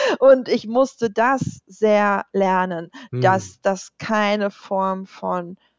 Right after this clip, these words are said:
Speaker 1: Schwäche ist und nichts, wofür
Speaker 2: Mhm.
Speaker 1: man sich schämen muss und nichts, womit man, äh, alleine im stillen Kämmerlein mit Schuldgefühlen hadern muss, dass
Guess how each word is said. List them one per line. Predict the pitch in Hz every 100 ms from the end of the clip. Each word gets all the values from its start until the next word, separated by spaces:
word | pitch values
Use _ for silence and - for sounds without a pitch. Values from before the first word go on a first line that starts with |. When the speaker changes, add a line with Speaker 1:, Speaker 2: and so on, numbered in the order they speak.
| _ _ -
Speaker 1:
Schwäche | - - 247 254 254
ist | 285 277 -
und | 202 208
nichts, | 226 -
wofür | 190 202
Speaker 2:
Mhm. |
Speaker 1:
man | 190 175
sich | 180 -
schämen | - 269 294 277 262
muss | 254 254 254 -
und | 214 190
nichts, | 202 208 - _ - - -
womit | 196 185 185 -
man, | 180 180 180 - _ _
äh, | 196 185 -
alleine | 190 202 214 247 262 247 247
im | 214
stillen | - 233 233 226
Kämmerlein | 226 254 240 226
mit | 208
Schuldgefühlen | - 262 294 - 262 - 262 247 233
hadern | 247 254 226 226
muss, | 226 233 - - - - _
dass | 214 202 - -